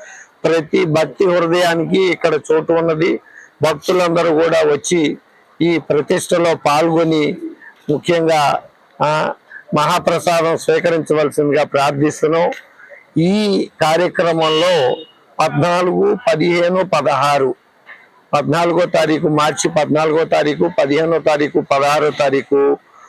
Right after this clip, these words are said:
ఈ కార్యక్రమంలో సాధు మహాత్ములు విచ్చేయుచున్నారు.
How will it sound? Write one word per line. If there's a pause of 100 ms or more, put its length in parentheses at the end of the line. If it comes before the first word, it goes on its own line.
(360)
ఈ
కార్యక్రమంలో (140)
సాధు
మహాత్ములు
విచ్చేయుచున్నారు.